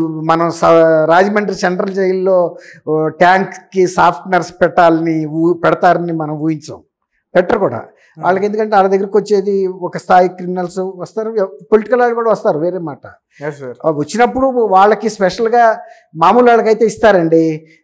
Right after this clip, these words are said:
Speaker 1: ఏది ఇప్పుడు సపోజ్ మీరున్నారు, మీరు ఒక రిపోర్టర్ అని చెబుతారు, అక్కడికి వెళ్ళినప్పుడు అడుగుతారు వాళ్ళు కూడా, "మీరేంటి?" అని. మనం మానవులమే కదండి. అడిగినప్పుడు ఇది అనుకుంటే మీరు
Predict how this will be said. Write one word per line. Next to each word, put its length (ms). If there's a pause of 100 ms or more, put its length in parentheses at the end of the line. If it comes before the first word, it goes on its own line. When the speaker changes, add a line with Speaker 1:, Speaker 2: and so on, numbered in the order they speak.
Speaker 1:
ఏది 220
ఇప్పుడు 300
సపోజ్ 360
మీరున్నారు, 720 (140)
మీరు 260 (220)
ఒక 180
రిపోర్టర్ 380
అని 140
చెబుతారు, 280
అక్కడికి 260
వెళ్ళినప్పుడు 300
అడుగుతారు 340
వాళ్ళు 180
కూడా, 260 (340)
"మీరేంటి?" 640
అని. 180 (460)
మనం 320
మానవులమే 460
కదండి. 540 (340)
అడిగినప్పుడు 520
ఇది 200
అనుకుంటే 500
మీరు 580